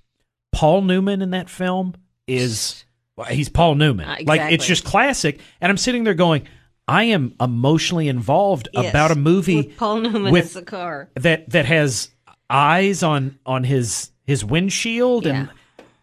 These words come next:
Speaker 1: this, this is a stupid, pr-, oh my goodness, he's so, you're right,
Speaker 2: I
Speaker 1: Paul
Speaker 2: know.
Speaker 1: Newman.
Speaker 2: And yet Mater, annoying. Okay.
Speaker 1: Well,
Speaker 2: Eh.
Speaker 1: I mean, you can't win 'em all.
Speaker 2: That's
Speaker 1: Two out of
Speaker 2: true.
Speaker 1: three ain't bad, I believe Meatloaf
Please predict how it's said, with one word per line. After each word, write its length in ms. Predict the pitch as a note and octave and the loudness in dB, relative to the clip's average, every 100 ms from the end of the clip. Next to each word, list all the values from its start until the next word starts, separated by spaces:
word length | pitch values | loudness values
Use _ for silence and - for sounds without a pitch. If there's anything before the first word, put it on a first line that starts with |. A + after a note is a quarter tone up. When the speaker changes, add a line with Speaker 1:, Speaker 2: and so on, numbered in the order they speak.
| _ | _
Speaker 1:
this, 340 | D#3 C#4 - - - - | -2 -2 -2 -8 -16 -8
this 180 | C4+ C#4 | -4 -2
is 140 | - | -2
a 80 | C3+ | -2
stupid, 880 | - - - - C#4 G#3+ G3 D3+ - | 0 -2 -2 2 2 4 2 2 -2
pr-, 120 | B3 - | -6 -2
oh 240 | F3+ G3 A3+ | 4 4 4
my 240 | A#3 A#3+ | 0 -2
goodness, 540 | A#3+ F3+ A#3 G3+ G3+ | -4 -8 -8 -10 -10
he's 240 | A#3 G#3+ - | -8 -6 -8
so, 260 | C#4 D4 - | -10 -12 -12
you're 140 | B3 | -12
right, 340 | C#4+ D#4 - - | -12 -14 -14 -12
Speaker 2:
I 60 | - | -10
Speaker 1:
Paul 200 | - - | -10 -10
Speaker 2:
know. 320 | - A2 - | -8 -8 -6
Speaker 1:
Newman. 240 | - - - | -8 -10 -8
Speaker 2:
And 220 | A3 A3 | -4 0
yet 200 | A3 G3 | 0 0
Mater, 460 | F#3 F3+ E3 C3+ - | -2 -2 -4 -6 -12
annoying. 420 | - - A#2 - - _ | -14 -16 -16 -16 -20 _
Okay. 80 | - | -2
Speaker 1:
Well, 320 | E3+ F3 D#3 - | 2 2 0 -4
Speaker 2:
Eh. 40 | F3 E3 | -10 -6
Speaker 1:
I 40 | |
mean, 160 | C#3 B2+ | -6 -6
you 80 | B2+ | -4
can't 180 | C3+ | -6
win 120 | F#2 F2+ | -4 -8
'em 100 | D2+ | -10
all. 180 | - - | -14 -12
Speaker 2:
That's 80 | - | 0
Speaker 1:
Two 100 | G#3 | 4
out 80 | G3+ | 4
of 60 | F#3+ | 2
Speaker 2:
true. 40 | |
Speaker 1:
three 140 | F3+ D#3 | 0 2
ain't 160 | D3 | 0
bad, 240 | A2+ F#2 D#2+ | -2 -6 -6
I 40 | |
believe 260 | G#2 A#2+ A2+ | -6 -4 -4
Meatloaf 500 | G#2+ G#2+ F#2+ F2 | -4 -6 -8 -12